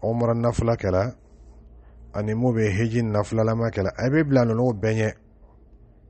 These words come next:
n'o bato ye. قالوا بلى يا رسول الله.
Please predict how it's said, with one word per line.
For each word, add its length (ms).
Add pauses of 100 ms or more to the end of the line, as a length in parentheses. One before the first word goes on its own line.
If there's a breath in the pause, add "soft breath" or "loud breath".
(100)
n'o 200
bato 300
ye. 180 (1700 loud breath)
قالوا 320
بلى 440
يا 120
رسول 360
الله. 440